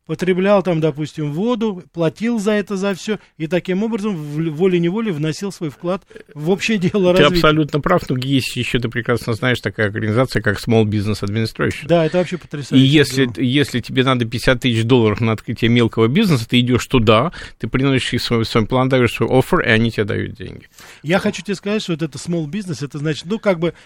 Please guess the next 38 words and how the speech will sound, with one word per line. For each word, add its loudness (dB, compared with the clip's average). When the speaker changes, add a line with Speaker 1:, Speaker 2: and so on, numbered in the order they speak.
Speaker 1:
департамент -2
по -4
мелкому -2
и -4
среднему, -4
маленькому, -2
мелкому, -4
Speaker 2:
Скорее, 4
Speaker 1:
малень- 2
Speaker 2:
по 4
мелкому -2
бизнесу. -6
Speaker 1:
Да, 2
по 2
мелкому 0
бизнесу. -6
Я 0
хочу -4
сказать, -4
что -10
я 0
там, -4
э, -4
был -2
несколько -2
раз, -6
э, 0
в -12
качестве -4
переводчика. 0
Просили -2
наши -2
бизнесмены, -6
вот -4
только -8
приехавшие -8
как -10
раз. -6